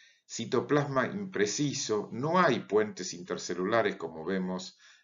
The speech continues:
en la epidermis, no hay mitosis atípicas, ¿m? Generalmente hay una proliferación del estroma que rodea todas estas células tumorales, con retrac-, con una leve retracción peritumoral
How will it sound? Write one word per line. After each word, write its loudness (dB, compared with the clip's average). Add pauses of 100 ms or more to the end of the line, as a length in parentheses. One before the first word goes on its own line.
(120)
en 0
la 0
epidermis, 2 (280)
no 4
hay 6
mitosis 0
atípicas, -4 (140)
¿m? -4 (320)
Generalmente 4
hay 8
una 4
proliferación 4
del 2
estroma 2
que -4
rodea 4 (380)
todas 4
estas -2
células 0 (340)
tumorales, 6 (1000)
con 4
retrac-, 0
con -4
una 2
leve 4
retracción 0
peritumoral 4